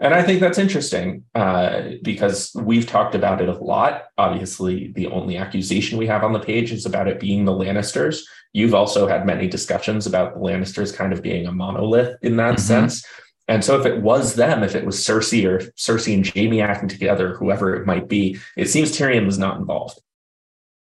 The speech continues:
Speaker 2: I, and I'll say too, that it's interesting. It, it took me a second till I kind of realized, I mean, every character that we come into contact with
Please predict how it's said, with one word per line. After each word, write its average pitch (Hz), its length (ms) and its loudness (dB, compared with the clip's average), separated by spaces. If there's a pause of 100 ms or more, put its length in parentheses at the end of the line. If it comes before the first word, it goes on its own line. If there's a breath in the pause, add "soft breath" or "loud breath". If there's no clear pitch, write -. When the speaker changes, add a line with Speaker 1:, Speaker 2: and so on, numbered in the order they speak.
(120)
Speaker 2:
I, 117 580 2 (320)
and 135 120 2
I'll 135 100 4
say 135 160 4
too, 156 280 4
that 117 120 4
it's 107 160 0
interesting. 131 380 2
It, 127 280 0
it 117 160 0
took - 180 2
me 143 120 4
a 135 60 2
second 110 320 0
till 98 140 -2
I 98 40 0
kind 101 200 -4
of 101 160 -6
realized, 113 420 2 (360 loud breath)
I 127 40 2
mean, 120 220 2
every 139 360 4
character 123 480 2
that 107 100 0
we 110 100 0
come 110 180 0
into 101 140 0
contact 127 460 0
with 98 320 0